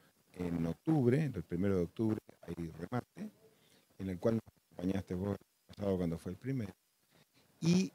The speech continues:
el, la otra fecha es San Antonio, que es allá arriba, allá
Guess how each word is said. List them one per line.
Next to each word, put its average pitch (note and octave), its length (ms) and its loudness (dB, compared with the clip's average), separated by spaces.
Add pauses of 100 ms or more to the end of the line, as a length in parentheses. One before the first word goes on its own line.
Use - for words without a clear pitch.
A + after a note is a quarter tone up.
(140)
el, A2+ 640 4
la G2+ 140 -2 (100)
otra B2+ 180 -2
fecha C3 380 0
es G2+ 160 -2
San G2 260 -2
Antonio, A2+ 440 2 (360)
que - 80 -8
es - 200 -12
allá E2+ 180 -6
arriba, G2+ 300 -2
allá F2+ 160 -10